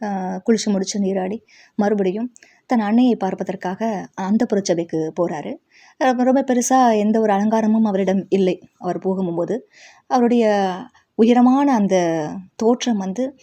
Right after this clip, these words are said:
அங்க இருக்கக்கூடிய எல்லா படிகளையும் வந்து என்ன பண்றாருன்னா, சிரம் தாழ்த்தி தாழ்த்தி உள்ள போற அளவுக்கு அவருடைய கம்பீரமான அந்த உருவம் இருக்குது. பேரரசி அங்க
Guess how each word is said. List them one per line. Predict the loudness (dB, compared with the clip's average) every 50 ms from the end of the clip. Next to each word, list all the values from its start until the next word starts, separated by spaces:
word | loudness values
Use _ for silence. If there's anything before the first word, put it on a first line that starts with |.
| _ _ _ _
அங்க | 0 2 4 4
இருக்கக்கூடிய | 4 4 2 0 0 2 0 0 2 2 2 2 2 0
எல்லா | 0 0 0 0 0 0 0 -2 -2 -2 -2 -4 -6 -8 -12 _ _ -4
படிகளையும் | -2 0 2 2 2 2 2 4 2
வந்து | 2 2 2 -2
என்ன | -2 -2 -2 -4 -4
பண்றாருன்னா, | -4 -2 -2 -4 -4 -6 _ _ _ _ -20 _
சிரம் | -12 -2 0 4 4 4 4 4
தாழ்த்தி | 2 2 0 0 2 0 -2
தாழ்த்தி | 0 0 -2 -2 0 0 0
உள்ள | 0 2 0 0
போற | 0 0 0 0
அளவுக்கு | 0 0 -2 -2 -2 -2
அவருடைய | 0 0 0 0 -2
கம்பீரமான | -2 -2 -2 0 0 0 0 0 -2 -2 -2 -2 -2 -2 -4 -8 -12 -18 -20 -20 -20 -14 -6
அந்த | -4 -2 0 0
உருவம் | 0 0 0 0 0
இருக்குது. | -2 -4 -4 -6 -8 -10 -10 _ _ _ _ _ -20 -20 _ _ _ _ _ -20 _ -20 -20 -20 _ -10 -2 2
பேரரசி | 4 6 6 6 4 2 4 4 4 4 4 0 -4
அங்க | -2 -2 -2 0 0 -2 -2 -4 -6